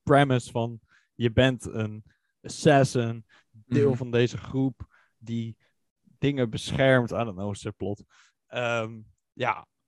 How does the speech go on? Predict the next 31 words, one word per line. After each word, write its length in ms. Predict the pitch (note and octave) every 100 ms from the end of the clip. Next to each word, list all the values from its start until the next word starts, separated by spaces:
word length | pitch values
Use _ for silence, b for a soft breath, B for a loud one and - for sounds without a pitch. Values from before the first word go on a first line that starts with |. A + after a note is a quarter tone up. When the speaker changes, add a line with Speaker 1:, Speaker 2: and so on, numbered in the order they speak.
| _ _
Speaker 1:
is, 280 | - C#3 -
vind 140 | F#3 F3+
ik 120 | -
best 180 | C3 -
wel 100 | G#2+
vet, 280 | C#3+ A#2
maar 140 | G#2+ G#2+
dat 140 | A2+
is 120 | A2
gewoon 200 | - A2
lost 320 | G#2 A2+ G#2+ -
in 100 | G#2+
Black 220 | A2 A2
Flag. 200 | G#2 F#2+
Maar 140 | - B2
ja, 180 | G#2+ -
Black 200 | B2+ C#3
Flag 180 | C#3+ C3
heeft 180 | B2+ -
wel 200 | C#3 C#3
Speaker 2:
Ja. 60 |
Speaker 1:
weer 120 | C3+
die 100 | B2
hele 280 | A#2+ B2+ B2 -
toffe 280 | C#3 -
open 280 | - A#2+ A2+
wereld 580 | A#2+ A#2+ A#2 A2 A2 -
met, 320 | A#2 A2+ - _ _ _ _ _
eh, 340 | - A2+ A2
met, 200 | A2 A#2+ -
met, 220 | A2+ A2+